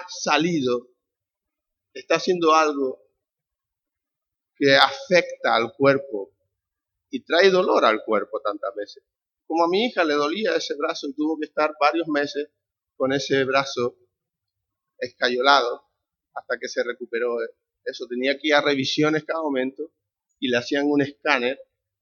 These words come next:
para ver si el hueso se iba colocando en su sitio. Esa es la palabra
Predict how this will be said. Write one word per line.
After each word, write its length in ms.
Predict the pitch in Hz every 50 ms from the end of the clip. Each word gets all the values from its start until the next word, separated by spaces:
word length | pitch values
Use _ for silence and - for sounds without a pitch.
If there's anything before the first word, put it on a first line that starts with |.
| _ _ _ _ _ _
para 220 | - 139 135 131 131
ver 120 | 135 139
si 140 | 135 - 151
el 120 | 143 131 123
hueso 480 | 123 131 135 135 - - 131 135 - _ _ _ _ _ -
se 240 | - - 139 123 127
iba 360 | 127 127 131 135 131 127 - - - _ _ _ _
colocando 680 | - 131 123 123 120 123 131 131 131 127 120 123 123
en 60 | 123 123
su 120 | - 123
sitio. 440 | - - - 127 120 _ - - - _ _ _ _ _ _ _ _ _
Esa 220 | - 226 226 262 254
es 40 | 233
la 140 | 233 214
palabra 500 | - 202 202 208 208 208 208 202 196 196